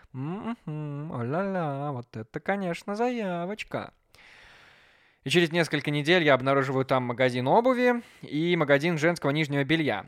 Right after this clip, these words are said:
Не то чтобы, ну, я нав-, я надеюсь, я практически уверен, что, э, определённому слою населения родного города моего стало полегче. И они теперь могут в одном месте, э, и, так сказать, в чём мать родила, и у-, и уйти как бы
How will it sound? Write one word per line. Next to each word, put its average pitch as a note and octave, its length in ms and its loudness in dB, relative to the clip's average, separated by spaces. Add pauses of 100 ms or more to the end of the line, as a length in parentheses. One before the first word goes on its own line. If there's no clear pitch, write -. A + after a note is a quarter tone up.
Не A#3+ 180 -2
то D4+ 220 4
чтобы, G#3 320 4
ну, A#3 220 4
я C3 280 2
нав-, C3+ 260 2
я B2+ 220 2
надеюсь, B2 440 0
я D3 200 4
практически D3 540 -2
уверен, C3+ 360 2
что, G#2+ 540 -2
э, G2+ 220 0
определённому D3+ 580 0
слою - 840 0
населения C#3 520 0
родного A#2+ 340 2
города F#3 300 4
моего D3 320 2
стало C#3 340 4
полегче. B2 560 2
И - 20 -2
они C3 200 -2
теперь C3 200 -4
могут A#2+ 280 -2
в A#2+ 40 2
одном A#2 240 -2
месте, A2 460 -6 (420)
э, G#2 320 -2
и, A#2+ 360 -4
так A2 180 -2
сказать, G#2+ 500 -4
в - 60 -20
чём A#2+ 180 0
мать C#3 320 4
родила, A#3 480 4
и D#3 480 -4
у-, D3+ 120 0
и D3+ 240 -2
уйти D#3 340 0
как G#2+ 240 -4
бы G2 540 -8